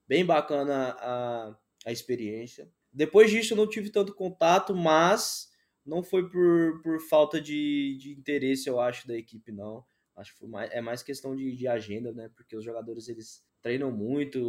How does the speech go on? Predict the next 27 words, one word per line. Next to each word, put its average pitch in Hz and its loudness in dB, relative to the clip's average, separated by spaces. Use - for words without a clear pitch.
e 110 -2
et 110 -6
cetera. 127 -8
Mas 120 -4
depois 135 0
disso 135 -6
eu 139 -12
também 135 -2
vi 143 -6
que 170 -2
outros 156 -2
jogadores 135 0
que 131 -16
foram 151 -6
pro 139 -10
M 135 -6
dez 117 -8
teve 143 -14
contato 110 -12
com 101 -18
ele, 113 -8
foram 147 -4
na 143 -2
casa 151 -2
própria 123 -10
do 117 -12
Ozil, 107 -14